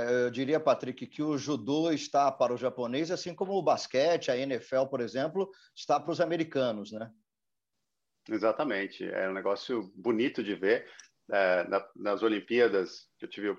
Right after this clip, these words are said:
Speaker 2: o prazer de, de cobrir, é, você tinha sempre a, a torcida mais numerosa, é, e, e, e fazendo a maior festa do Japão, né? Bandeirinhas e, e sempre concentrados ali, é, em Sydney, em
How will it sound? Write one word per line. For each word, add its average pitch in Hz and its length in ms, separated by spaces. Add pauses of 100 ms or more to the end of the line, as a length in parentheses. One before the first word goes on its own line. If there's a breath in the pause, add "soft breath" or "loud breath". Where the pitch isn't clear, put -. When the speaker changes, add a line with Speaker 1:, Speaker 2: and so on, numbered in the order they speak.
Speaker 2:
o 101 140
prazer 104 480
de, 95 200
de 98 140
cobrir, 107 500 (360 soft breath)
é, 92 240
você - 200
tinha 127 240
sempre 143 400
a, 127 60
a 110 380
torcida 120 360
mais 120 300
numerosa, 127 640 (400)
é, 95 640 (160)
e, 107 800 (140)
e, 110 80
e 98 40
fazendo 110 380
a 117 60
maior 110 320
festa 139 420
do 127 160
Japão, 135 480 (100)
né? 107 300 (100)
Bandeirinhas 101 840
e, 92 260
e 104 60
sempre 110 320
concentrados 104 840
ali, 95 340 (380 loud breath)
é, 92 420 (200)
em 107 180
Sydney, 101 880
em 98 80